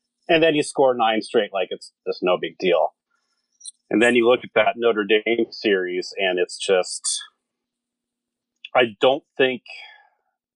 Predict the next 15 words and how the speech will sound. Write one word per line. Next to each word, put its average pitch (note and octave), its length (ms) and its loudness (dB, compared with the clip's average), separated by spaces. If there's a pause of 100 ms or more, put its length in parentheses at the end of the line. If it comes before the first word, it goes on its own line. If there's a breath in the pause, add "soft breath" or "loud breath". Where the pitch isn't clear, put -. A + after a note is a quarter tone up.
(140)
people C3 320 0
realize A2 480 4
going A2 160 -4
that G2+ 180 -4
series G#2+ 320 -2
how G#2 160 0
good G2+ 300 -2
Bowling G2+ 260 2
Green F#2+ 200 -12 (160)
could A2+ 180 0
be C3+ 180 -4
this D3+ 200 -8
year. F#3 260 2 (880)
And G#2+ 760 2 (1400 loud breath)
it's, - 400 -2